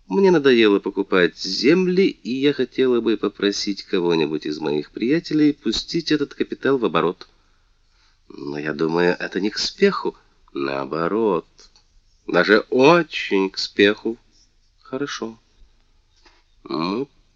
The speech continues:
потом поговорим об этом». «Нет, не потом, так как я привезла деньги сюда».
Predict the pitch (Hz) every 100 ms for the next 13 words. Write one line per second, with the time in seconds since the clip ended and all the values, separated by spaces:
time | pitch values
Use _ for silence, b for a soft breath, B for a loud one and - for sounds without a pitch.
0 | _ 147 151 82 73 - 73 73 69 69
1 | 65 67 - 73 71 _ _ _ _ _
2 | _ _ _ _ _ _ _ _ _ _
3 | _ _ _ - 92 92 107 - - 165
4 | 160 _ 165 165 _ _ _ _ 107 107
5 | 107 110 110 113 _ _ _ _ _ _
6 | _ _ 85 82 82 - 110 151 151 147
7 | 147 147 101 117 123 147 - - - 76
8 | 80